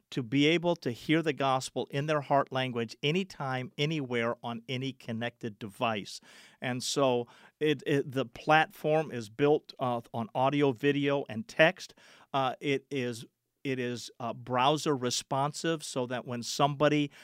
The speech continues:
picks up that language in their country, uh, and their browser language is to Albanian or Bulgarian or Polish or Farsi or anything, th-, the site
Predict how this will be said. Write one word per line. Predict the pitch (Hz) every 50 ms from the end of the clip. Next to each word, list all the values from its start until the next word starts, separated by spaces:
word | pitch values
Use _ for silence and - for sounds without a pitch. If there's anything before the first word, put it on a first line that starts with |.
| - - _ _ -
picks | - 170 156 - - -
up | 156 151 - -
that | 147 131 127 - - -
language | 135 131 135 143 147 135 147 147 147 131 -
in | - 143 131 131
their | 127 135 139 135
country, | - - - 135 143 143 - - 156 160 165 - - - - - - _ -
uh, | 135 127 123 -
and | 135 131 123
their | 120
browser | 104 - 131 127 135 139 131 147 131 127
language | 131 131 135 139 139 143 143 135 - 127
is | 123 120 117 -
to | - - - -
Albanian | 123 120 113 110 117 139 139 147 151 151 151 151 147 143 135
or | - 131 117
Bulgarian | 107 101 131 135 139 139 120 147 143 135 139 139 139 143 143 135 117
or | 98
Polish | 98 - - 151 147 151 151 147 147 147 147 - - -
or | 123 113 104 107 - - - - -
Farsi | - - - 156 151 156 156 - - - 151 147 143
or | 135
anything, | 135 139 143 - - 135 - - - - _ _ -
th-, | 151 - -
the | 135
site | 120 - - - 156 147 147 147